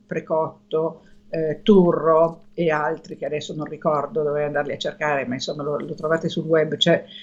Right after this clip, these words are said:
per fortuna la possibilità di tutto quello che dico di andare a confrontarlo sul web o a, o a arricchirlo. E vennero annessi a Milano questi villaggi, ma sono villaggi veri e propri, con la piazza del municipio.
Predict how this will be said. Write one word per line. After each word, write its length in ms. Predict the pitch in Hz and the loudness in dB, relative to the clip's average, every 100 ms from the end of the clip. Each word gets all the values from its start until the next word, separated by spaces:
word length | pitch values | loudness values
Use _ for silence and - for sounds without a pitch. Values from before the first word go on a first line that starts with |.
| - | -12
per 140 | - 185 | -4 0
fortuna 340 | 196 220 214 | 2 6 6
la 120 | 196 | 6
possibilità 480 | 185 175 185 185 208 | 4 0 2 4 2
di 100 | 196 | 0
tutto 220 | 170 185 | -4 -4
quello 160 | 190 185 | 0 0
che 120 | 196 | 2
dico 220 | 185 190 | 0 2
di 80 | 180 | 2
andare 220 | 160 165 | 2 2
a 60 | 165 | 0
confrontarlo 600 | 165 - 160 165 170 175 | -4 -6 -6 -4 -2 -2
sul 160 | 151 151 | -4 -4
web 320 | 160 160 156 | -2 0 0
o 140 | 147 143 | 0 0
a, 180 | 135 151 | 0 2
o 80 | |
a 220 | 143 127 107 | 2 2 0
arricchirlo. 840 | 151 165 - 156 147 151 160 190 - - - - - | -2 -6 -8 -6 -4 -2 0 -2 -6 -18 -18 -20 -2
E 400 | 208 202 196 185 202 | 2 4 6 4 4
vennero 340 | 226 262 240 | 4 4 4
annessi 380 | 202 214 220 226 | 4 2 2 2
a 80 | 185 | 2
Milano 520 | 185 170 156 156 156 | 0 0 -2 -6 -8
questi 500 | 165 - 165 156 151 | -8 -8 -8 -8 -6
villaggi, 440 | 165 165 143 147 170 | -4 -2 -4 -4 -4
ma 80 | |
sono 180 | 208 277 | -4 0
villaggi 440 | 185 180 214 220 190 | 2 4 4 2 0
veri 180 | 175 151 | 0 -2
e 60 | |
propri, 380 | - 202 170 156 | -2 -2 -2 -6
con 120 | 156 | -8
la 100 | 151 | -8
piazza 320 | - 180 175 170 | -2 -2 -2 -6
del 120 | 160 | -6
municipio. 800 | 165 160 - 220 - 151 147 | -8 -10 -6 -4 -4 -6 -6